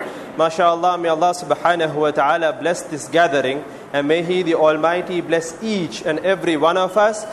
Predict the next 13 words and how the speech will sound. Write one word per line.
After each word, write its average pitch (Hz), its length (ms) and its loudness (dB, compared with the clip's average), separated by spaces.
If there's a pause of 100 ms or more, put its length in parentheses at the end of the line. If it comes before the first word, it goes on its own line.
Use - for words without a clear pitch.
(180)
and 139 100 0
likewise 170 560 4
may 160 160 0
He 147 140 -2
bless 156 260 0
the 143 160 -2
viewers 147 380 0
of 135 120 0
the 131 120 -2
Daily 143 240 0
Reminder 131 360 -2
Network. 151 540 -2
Ameen. 127 400 -2